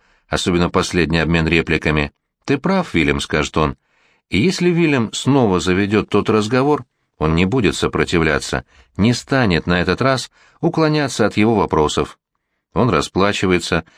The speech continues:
и они выходят наружу, где идет дождь, не слишком сильно, но упорно, так что такси поблизости нет, а улица блестит, как лакрица.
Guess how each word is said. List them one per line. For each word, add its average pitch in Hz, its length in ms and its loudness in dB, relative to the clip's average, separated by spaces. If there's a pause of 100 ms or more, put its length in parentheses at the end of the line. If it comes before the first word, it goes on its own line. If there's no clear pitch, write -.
(180)
и 98 60 -2
они 175 180 2
выходят 156 460 0
наружу, 135 400 2
где 120 220 0
идет 131 260 0
дождь, 78 300 0 (400)
не 82 120 0
слишком 98 400 0
сильно, 95 440 0
но 156 180 2
упорно, 80 540 0 (420)
так 85 160 -2
что - 220 0
такси 95 380 -2
поблизости 82 580 0
нет, 107 320 0 (480)
а 90 180 2
улица 90 340 2
блестит, 82 500 0
как 85 220 -4
лакрица. 73 600 -2